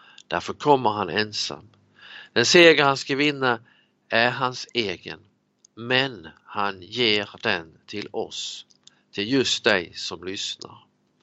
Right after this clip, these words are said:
Den seger han ger, det är rättfärdighet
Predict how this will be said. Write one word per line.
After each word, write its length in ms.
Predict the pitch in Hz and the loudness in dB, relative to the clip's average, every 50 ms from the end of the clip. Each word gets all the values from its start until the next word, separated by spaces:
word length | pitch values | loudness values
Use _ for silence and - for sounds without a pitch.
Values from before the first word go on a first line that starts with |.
| _ - - - - - - - - - - - _ _ _ _ - | _ -20 -20 -20 -20 -20 -20 -20 -20 -20 -20 -20 _ _ _ _ -10
Den 120 | 95 92 | -6 -2
seger 400 | - - 151 143 135 131 120 120 | 2 6 6 8 8 6 4 2
han 200 | 123 123 123 127 | 0 0 0 0
ger, 400 | 127 135 127 120 113 110 104 104 _ _ _ _ _ | 2 4 4 4 4 4 0 -2 _ _ _ _ _
det 100 | - 101 | -6 -4
är 100 | 101 95 | -4 -2
rättfärdighet 1080 | 92 95 92 - - - - 139 135 127 120 117 113 117 113 113 117 117 113 117 - | -4 -6 -8 -8 -10 -10 -2 2 2 4 4 2 0 -4 -10 -12 -10 -10 -10 -12 -14